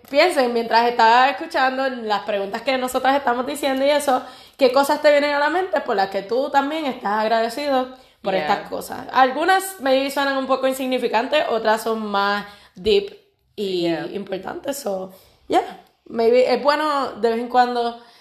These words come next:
Speaker 1: sentarse y, you know, analizar y decir, "Oye, pues, you know what? I'm grateful for this."
Speaker 2: Yeah.
Speaker 1: Y, pues.
Speaker 2: Sí, because when, when you actually look at it, there's so many things that you,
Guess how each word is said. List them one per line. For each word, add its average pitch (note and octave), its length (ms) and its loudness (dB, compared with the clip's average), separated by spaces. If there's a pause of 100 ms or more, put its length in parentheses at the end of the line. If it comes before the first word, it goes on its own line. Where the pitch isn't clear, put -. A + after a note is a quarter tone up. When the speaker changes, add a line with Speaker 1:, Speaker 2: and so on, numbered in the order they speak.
(120)
Speaker 1:
sentarse G#3+ 680 0
y, F#3 460 -2
you F#3 120 -4
know, E3+ 140 -6
analizar F3+ 440 -6
y G3+ 80 -4
decir, G3 200 -6
"Oye, A3 360 -4
pues, F#3 160 -8 (120)
you G#3 120 0
know B3 100 -2
what? D#4 240 -6
I'm G#3 140 -6
grateful F#3+ 280 -8
for - 140 -12
this." B3 680 0
Speaker 2:
Yeah. E3 400 -10 (120)
Speaker 1:
Y, F3+ 360 -8
pues. E3 180 -8 (580)
Speaker 2:
Sí, F#3 440 -8
because A#3+ 300 2
when, B3+ 400 -2
when A#3+ 180 -2
you B3 100 -2
actually C4+ 540 -4
look G#3 200 -4
at G#3+ 200 2
it, G#3+ 420 -10 (380)
there's G3 200 -4
so G#3+ 120 -2
many G3+ 200 -4
things G3 260 -6
that E3+ 220 -4
you, E3+ 380 -8